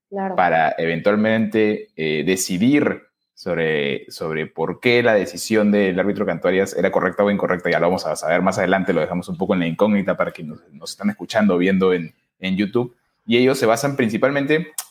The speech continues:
Speaker 2: hay muchas teorías, pero se basan en la teoría jurisdiccional. Vamos a ir repasando tos-, todas esas teorías. De repente, Jorge, podemos comenzar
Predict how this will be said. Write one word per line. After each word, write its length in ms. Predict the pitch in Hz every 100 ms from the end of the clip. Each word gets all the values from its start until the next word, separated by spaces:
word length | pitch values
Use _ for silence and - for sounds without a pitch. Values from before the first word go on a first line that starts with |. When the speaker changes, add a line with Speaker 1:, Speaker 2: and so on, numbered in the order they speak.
| -
Speaker 2:
hay 80 |
muchas 240 | 139 151 170
teorías, 340 | 104 107 78 -
pero 140 | 82
se 120 | -
basan 480 | 92 107 131 135 - _ _ _
en 140 | 101 95
la 100 | 87
teoría 380 | 87 95 113
jurisdiccional. 840 | 113 110 95 87 - 90 92 82 - _ _ _
Vamos 180 | 110 135
a 40 | 147
ir 60 |
repasando 480 | 143 107 117 131 139
tos-, 440 | 135 131 - - -
todas 320 | 131 127 127
esas 220 | 135 131
teorías. 400 | 107 92 120 123
De 60 | 131
repente, 340 | 95 110 110
Jorge, 460 | 120 123 135 135 - _ _
podemos 420 | - 101 147 151
comenzar 960 | - 113 92 90 92 170 - 101 - -